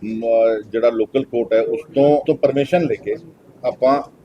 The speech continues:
ਜਿਹੜਾ ਲੋਕਾਂ ਦੀ ਅਮਾਨਤ ਹੈ, ਕੋਈ ਚੋਰੀ ਹੋਈ, ਐਕਸੀਡੈਂਟ ਹੋ ਗਿਆ, ਖੋਹ ਹੋ ਗਈ, ਉਹ ਲੋਕਾਂ ਨੂੰ ਵਾਪਸ ਕਰਨਾ। ਤੇ ਪਹਿਲ ਦੇ ਆਧਾਰ ਤੇ, ਅ, ਇਹ ਛੋਟੀ ਚੀਜ਼ ਸੀਗੀ,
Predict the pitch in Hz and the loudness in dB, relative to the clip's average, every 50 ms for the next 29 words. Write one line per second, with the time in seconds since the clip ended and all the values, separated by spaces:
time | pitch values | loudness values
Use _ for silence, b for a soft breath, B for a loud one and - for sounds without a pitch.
0 | - - - _ - - _ _ _ _ _ _ _ - - - - - - - | -18 -18 -18 _ -20 -20 _ _ _ _ _ _ _ -20 -20 -20 -20 -20 -20 -20
1 | - - _ - 85 113 113 131 131 120 113 117 107 - - 143 147 151 151 156 | -20 -20 _ -10 -4 0 2 2 2 2 0 -4 -6 -4 -2 -2 -2 0 0 0
2 | 135 120 110 107 110 120 120 - 95 90 85 82 _ _ _ _ - 110 - - | 0 0 -2 -4 -4 -6 -6 -4 -4 -4 -4 -6 _ _ _ _ -12 -12 -10 -4
3 | - 143 143 143 147 143 131 107 104 110 110 107 107 104 - 123 - - - 107 | 0 2 2 2 2 2 0 0 0 -2 -2 -2 -4 -6 -6 -8 -10 -10 -12 -10
4 | 110 117 117 117 107 - - - - - _ _ _ - 104 107 104 104 104 101 | -6 -4 -4 -4 -6 -8 -10 -18 -20 -20 _ _ _ -6 -4 -2 0 0 0 0
5 | 101 98 92 - _ - 147 147 139 113 113 107 98 104 101 98 95 90 _ _ | 0 -2 -6 -6 _ 4 6 6 6 4 2 -2 -2 -2 -4 -4 -6 -10 _ _
6 | _ b b b - 139 139 131 120 92 101 107 123 139 139 104 - - - 76 | _ b b b -4 -2 -2 0 -2 -4 -4 -6 -8 -6 -6 -6 -6 -6 -8 -14
7 | - _ - 76 - _ _ _ _ _ _ _ _ _ _ _ _ _ _ _ | -20 _ -20 -20 -20 _ _ _ _ _ _ _ _ _ _ _ _ _ _ _
8 | - - _ _ _ - 123 123 - _ 135 120 117 123 143 147 165 165 147 131 | -20 -20 _ _ _ -8 -8 -8 -6 _ -2 0 0 0 0 2 4 4 4 4
9 | 127 123 117 - - 131 123 123 127 135 - _ _ _ _ _ - 107 110 110 | 4 2 0 0 -2 -4 -4 -4 -4 -8 -12 _ _ _ _ _ -8 -6 -2 -2
10 | 110 110 110 107 - _ _ _ _ 113 113 - - - 117 104 156 147 - 131 | 0 0 0 -2 -4 _ _ _ _ -14 -14 -12 -10 -10 -8 -6 -6 -6 -6 -6
11 | 131 113 - - - 95 107 | -8 -8 -8 -10 -12 -12 -12